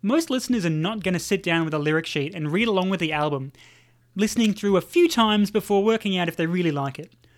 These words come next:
What's gonna happen is they're gonna throw it on in the background, or they're gonna throw it on in the car,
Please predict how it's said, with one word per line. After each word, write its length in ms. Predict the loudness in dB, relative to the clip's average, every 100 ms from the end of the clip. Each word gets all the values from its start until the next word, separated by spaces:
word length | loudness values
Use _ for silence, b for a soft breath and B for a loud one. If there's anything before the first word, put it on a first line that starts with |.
| b
What's 140 | -6 -2
gonna 140 | 4
happen 260 | 4 4 2
is 140 | 2
they're 120 | 0
gonna 160 | 0 -2
throw 240 | 0 0
it 60 | 2
on 100 | 2
in 60 |
the 80 | 0
background, 500 | 0 -2 -2 -2 -4
or 140 | -4 -4
they're 100 | -2
gonna 140 | -2
throw 240 | -2 0
it 80 | 2
on 80 | 2
in 80 | 2
the 80 | 0
car, 420 | 0 2 0